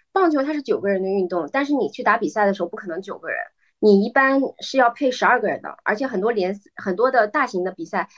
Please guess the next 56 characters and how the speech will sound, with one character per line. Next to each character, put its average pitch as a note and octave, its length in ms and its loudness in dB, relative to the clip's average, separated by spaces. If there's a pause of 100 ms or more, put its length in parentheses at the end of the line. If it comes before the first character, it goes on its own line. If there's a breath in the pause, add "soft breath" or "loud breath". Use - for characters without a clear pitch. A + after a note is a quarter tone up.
(100)
它 C#4 140 -2
要 D4+ 160 4
求 D4 140 -2
你 G#3+ 100 0
至 C#4+ 160 -6
少 D#3 200 -2
十 - 120 -8
二 G3+ 160 4
个 F#3 80 -2
人 E3+ 140 -4
报 G3 140 0
名 B2 180 -6
的。 A#2 160 -6 (840 soft breath)
那 D#4+ 140 2
这 D#4+ 160 -4
个 C#4+ 140 2
团 A#3 240 -2
体 D#4+ 120 -2
运 D4 120 4
动 C#4 160 4
里 F#3+ 60 2
面 E3 120 0
就 A3+ 80 -10
会 B3+ 120 0
存 A3+ 180 -4
在 B3+ 140 -2
一 G#3 100 -6
个 G#3 180 -4
首 F3+ 240 -4
发 A#3+ 160 4
和 C4 140 -4
替 C4 200 -6
补 F#3+ 140 -8
的 - 80 -8
问 E3 160 -6
题， - 320 -18 (300 soft breath)
这 F4 100 2
个 D#4 100 4
问 D4+ 200 4
题 G#3+ 160 -6
是 B3+ 100 -6
所 B3+ 160 0
有 B3 80 6
俱 G3+ 160 -2
乐 A3 100 4
部 G#3 240 -6
常 F3 300 -4
年 A#3+ 140 2
的 G3 80 0
一 F#3 100 -6
个 G3 80 -2
病 G3+ 240 -4
痛。 G3 300 0 (280 loud breath)
就 F#3+ 100 0
是 G#3 80 4
说， D4+ 340 4